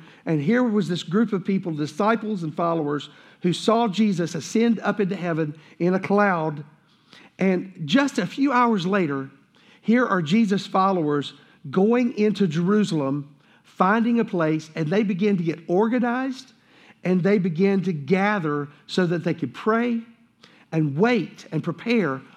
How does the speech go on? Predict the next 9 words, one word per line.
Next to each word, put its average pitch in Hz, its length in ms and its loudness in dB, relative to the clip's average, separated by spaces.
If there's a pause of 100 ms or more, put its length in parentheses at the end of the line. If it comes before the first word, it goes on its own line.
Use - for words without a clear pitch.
(140)
on 160 160 0
what 147 240 -2
God 185 280 0
was 160 120 -2
getting 170 300 0
ready 165 300 0
to 151 100 -6
do. 139 340 -2 (720)
And 160 160 0